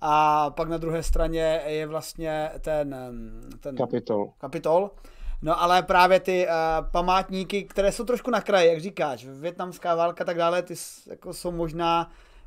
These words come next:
Speaker 1: i silnější prožitky a určitě si tam, jestli budete v Americe, zajďte. A já do-, já tebe doplním jako fanda hokeje, zajďte si na Washington Capitals.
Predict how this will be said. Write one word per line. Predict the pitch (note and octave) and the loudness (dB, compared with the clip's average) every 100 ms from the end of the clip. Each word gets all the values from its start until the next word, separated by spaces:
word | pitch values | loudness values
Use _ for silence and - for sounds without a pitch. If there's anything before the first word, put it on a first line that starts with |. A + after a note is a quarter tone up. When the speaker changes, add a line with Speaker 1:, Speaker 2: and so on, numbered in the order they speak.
| - | -12
Speaker 1:
i | - D#3+ E3 E3 E3+ | -4 0 2 0 -2
silnější | - E3 D#3+ E3 D#3 F3+ | -4 -4 -2 -2 -4 -8
prožitky | D#3+ E3 C#3+ D#3+ - D#3+ E3+ | -6 -4 -4 -6 -6 -2 0
a | D#3+ | -2
určitě | D#3 - D3 | -4 -8 -8
si | D#3+ - | -8 -2
tam, | F3 D#3+ - - - | -2 -2 -8 -12 -12
jestli | C#3+ E3 | -10 -4
budete | E3 E3 | -2 0
v | D3+ | -2
Americe, | D3 E3 E3 | -4 -4 -6
zajďte. | D3 D#3 E3 G#3 G#3+ A3 _ _ _ _ _ - | -4 -4 0 2 2 -2 _ _ _ _ _ -6
A | C#3+ D#3 D#3+ E3 D#3 D#3 D3 | 0 4 6 4 2 -4 -4
já | F3 G3+ | 2 4
do-, | G#3+ G3 | 2 2
já | G#3 | 0
tebe | G#3+ - A3 G#3+ | 0 0 0 2
doplním | G#3 - G#3 | 0 0 -2
jako | G3+ G3+ | 0 -2
fanda | G#3 G3+ G3+ | 0 2 4
hokeje, | F3+ F3+ F#3+ F#3 F#3 | 2 4 4 6 4
zajďte | D#3+ E3+ E3+ | 2 2 0
si | D#3+ E3+ | -6 -6
na | |
Washington | D#3+ D#3 D#3+ D#3 D3+ | -4 -6 -8 -10 -10
Capitals. | D3+ E3 D3 B2 - - | -10 -10 -12 -14 -16 -20